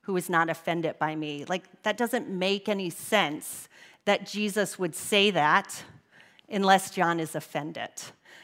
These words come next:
So John is suffering, he's doubting, and he's offended. And we're gonna really unpack that offended part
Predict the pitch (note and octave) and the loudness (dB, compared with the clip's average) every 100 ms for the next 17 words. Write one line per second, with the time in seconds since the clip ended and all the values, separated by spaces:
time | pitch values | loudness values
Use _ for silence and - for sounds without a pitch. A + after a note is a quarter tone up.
0 | - - A3 F3+ G#3 G3 F3 - - F3 | -20 -4 -4 4 6 6 4 -2 4 4
1 | E3+ - A#3+ C4+ D4 - - _ _ _ | 4 0 -2 -2 -4 -6 -20 _ _ _
2 | _ _ _ _ - E3 E3 - F#3 F3+ | _ _ _ _ -6 -6 -6 4 8 8
3 | F3+ D#3+ D3+ D#3 D#3 - _ _ _ - | 6 -2 -4 -6 -10 -20 _ _ _ -20
4 | - _ _ G3 G3 B3+ G4 - G#3 A3 | -20 _ _ -6 -4 -2 -2 0 0 0
5 | F3+ - - - - - _ _ _ _ | -2 -4 -10 -16 -18 -20 _ _ _ _
6 | - - F#3 F#3+ F#3+ F3+ D#3+ - G3 G3+ | -16 -8 -6 0 4 4 4 -2 2 2
7 | F3+ E3+ - F3+ E3 - D#3+ D#3 - G3 | 2 -2 4 6 6 2 -2 -2 -2 -2
8 | F3 E3 - - D3+ - - | 0 -2 -6 -6 -4 -6 -12